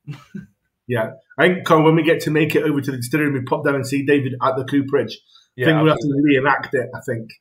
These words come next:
Speaker 2: Uh,
Speaker 1: Yeah.
Speaker 2: sensibly, obviously, because that is actual proper live fire.
Speaker 1: <laughs>
Speaker 2: That's, <laughs> that's, you know, that's, that's no messing about. That, that's no, uh, Photoshop job, no nothing like that, like, you know. So
Speaker 1: Yeah.
Speaker 2: I don't really wanna, like, burn my face off literally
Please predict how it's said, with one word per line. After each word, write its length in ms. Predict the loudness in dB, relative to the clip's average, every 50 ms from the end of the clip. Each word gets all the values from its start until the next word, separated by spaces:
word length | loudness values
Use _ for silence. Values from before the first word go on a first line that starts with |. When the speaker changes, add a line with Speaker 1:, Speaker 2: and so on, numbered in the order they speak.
| _ _ _ _ _ -12 _
Speaker 2:
Uh, 140 | -4 -2 2
Speaker 1:
Yeah. 80 | 2 4
Speaker 2:
sensibly, 480 | 4 4 4 2 0 -2 -2 -4 -6 -8 -6 -4
obviously, 380 | -2 -2 -2 -2 -4 -4 -4 -4
because 400 | -4 -6 -2 0 0 0 0 -2 -4 0
that 180 | 0 2 2 2
is 120 | 0 0 0 2
actual 360 | 2 2 2 0 0 0 0 2
proper 320 | 2 0 0 2 0 0
live 420 | 0 2 2 2 2 0 -2 -4 -6 -6
fire. 380 | -4 -2 -2 -2 -2 -2 -2
Speaker 1:
<laughs> 240 | -4 -4 -4 -6 -8
Speaker 2:
That's, 520 | -8 -6 -4 -4 -2 -2 -2 -4 -2 2
<laughs> 360 | 2 4 4 4 2 2 2 0
that's, 220 | 0 -2 -2 -6 -12 -16 -18 -14
you 140 | -6 -2 0
know, 140 | 2 4 4
that's, 180 | 4 2 2 2 0
that's 180 | 0 0 0 0 0
no 80 | 2
messing 320 | 2 2 0 0 -2 -4 -4
about. 300 | 2 2 2 2 2 2
That, 140 | 0 -2 -2 -4
that's 280 | -4 -4 -4 -6 -4 -2
no, 140 | -2 -2 0 0 0
uh, 220 | -2 -2 -2 -2 2
Photoshop 580 | 4 4 4 4 0 -4 -6 -6 -6 -6 -6
job, 180 | -6 -6 -4 -4
no 100 | -6 -6
nothing 300 | -6 -6 -6 -8 -6 -8
like 100 | -8 -8
that, 180 | -6 -8 -8 -8
like, 140 | -10 -10 -10 -6
you 60 | -4
know. 140 | -4 -4 -4 -4
So 240 | -4 -2 -2 -2 -4
Speaker 1:
Yeah. 140 | -6 -10 -10
Speaker 2:
I 40 | -12 -14 _ _ 0
don't 120 | 2 4 6
really 120 | 6 8
wanna, 200 | 8 8 8 8 8 6 4 2
like, 100 | 2 4
burn 220 | 4 6 6 4
my 160 | 4 0 0 2 2
face 240 | 2 2 4 2 0
off 120 | 0 0
literally 640 | 0 0 0 0 -2 0 0 2 4 4 2 2 0